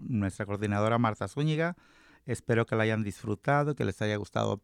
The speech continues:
tanto como les gusta que yo haga el programa. Espero que sí. Bueno, ah, esta tarde tenemos algunas, am, noticias que darles, alguna información importante. Sobre todo, ah, quisiera empezar, Rafael, si me das chance,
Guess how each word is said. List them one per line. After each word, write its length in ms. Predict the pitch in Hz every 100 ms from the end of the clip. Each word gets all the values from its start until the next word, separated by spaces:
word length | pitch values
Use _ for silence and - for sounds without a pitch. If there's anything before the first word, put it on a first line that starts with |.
| -
tanto 400 | - 165 165 196
como 160 | 165 117
les 160 | 101
gusta 300 | 107 - 123
que 120 | -
yo 140 | 98 101
haga 100 | 101
el 80 | 95
programa. 600 | - - - - - - _ _ -
Espero 400 | 110 - 104 98
que 100 | -
sí. 220 | - - - - - - -
Bueno, 280 | 151 151 156
ah, 320 | 147 135 135
esta 180 | 156 -
tarde 340 | 175 165 160 156
tenemos 500 | 139 131 135 131 131
algunas, 640 | 113 110 117 120 117 - - - - -
am, 460 | 107 101 98 95 - -
noticias 640 | - 110 110 151 160 143
que 80 | 185
darles, 380 | 175 165 170 147
alguna 340 | 120 127 131
información 760 | 127 113 113 - 127 120 120 -
importante. 840 | 117 - 107 - 143 143 127 147 180 - - - _
Sobre 320 | - 143 135
todo, 520 | - 151 151 156 160 143
ah, 200 | 127 123
quisiera 300 | 135 - 156
empezar, 360 | 156 143 143
Rafael, 440 | 143 123 131 135 139
si 160 | -
me 140 | 120 113
das 160 | 120
chance, 480 | - 151 151 170 170